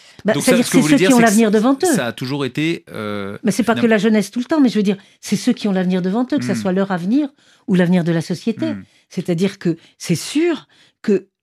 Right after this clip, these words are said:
Speaker 1: sur la question de la rivalité, j'aime beaucoup ce mot-là,
Speaker 2: Ce
Speaker 1: parce que
Speaker 2: clivage,
Speaker 1: c'est
Speaker 2: il s'effectue d'abord chez les jeunes, c'est ça que vous me dites,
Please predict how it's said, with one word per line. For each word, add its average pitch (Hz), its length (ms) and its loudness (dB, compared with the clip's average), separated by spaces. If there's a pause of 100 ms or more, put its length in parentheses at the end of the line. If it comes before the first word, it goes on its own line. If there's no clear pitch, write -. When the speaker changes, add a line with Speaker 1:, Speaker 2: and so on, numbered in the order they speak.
(120)
Speaker 1:
sur - 200 -6
la 202 100 0
question 196 220 -2
de 185 60 2
la 175 40 2
rivalité, 175 460 0
j'aime 156 180 -2
beaucoup 160 180 -6
ce 180 100 -8
mot-là, 202 140 0
Speaker 2:
Ce 285 40 -2
Speaker 1:
parce 247 180 -4
que - 80 -2
Speaker 2:
clivage, 143 280 -2
Speaker 1:
c'est 147 60 -6
Speaker 2:
il 120 40 -8
s'effectue 113 360 -10
d'abord 120 380 -4
chez - 160 -8
les 127 100 -8
jeunes, 113 320 -8
c'est - 140 -20
ça 113 140 -12
que 107 40 -16
vous 120 80 -14
me 127 80 -10
dites, 147 260 -14